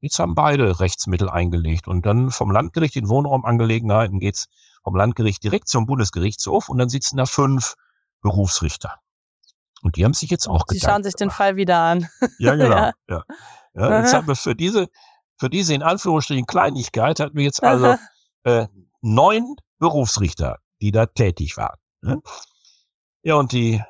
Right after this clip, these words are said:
Speaker 1: Richter am B G H, die haben sich den Fall angeguckt und haben gesagt, „Mensch, die fehlende Steckdose. Wenn man eine Wohnung besichtigt, geht man wirklich so akribisch bei der Besichtigung vor,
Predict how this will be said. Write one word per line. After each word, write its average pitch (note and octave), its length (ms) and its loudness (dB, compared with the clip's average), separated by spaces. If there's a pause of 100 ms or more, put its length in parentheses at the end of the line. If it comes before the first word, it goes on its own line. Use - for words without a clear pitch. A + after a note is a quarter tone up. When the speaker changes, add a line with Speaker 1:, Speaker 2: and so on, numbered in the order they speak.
Speaker 1:
Richter C#3+ 240 0
am A#2+ 100 0
B A2 140 -2
G F#2+ 160 0
H, C3 320 4
die D#3+ 120 -2
haben C#3 80 0
sich - 140 -8
den G#2+ 140 -6
Fall G#2 240 2
angeguckt F3 460 0
und A#2+ 80 0
haben B2 140 0
gesagt, A2+ 360 -2 (1300)
„Mensch, F2+ 260 -2
die D2+ 240 -4 (420)
fehlende A2 400 0
Steckdose. F#2 680 0 (1500)
Wenn G#2 120 2
man B2 140 2
eine A2 140 0
Wohnung B2 280 0
besichtigt, G2+ 800 -4 (800)
geht A#2 160 0
man A#2 200 0
wirklich B2 360 -2 (260)
so B2+ 240 0
akribisch A#2+ 720 -4 (360)
bei G2+ 100 0
der A2 100 2
Besichtigung G#2+ 520 0
vor, A2+ 540 0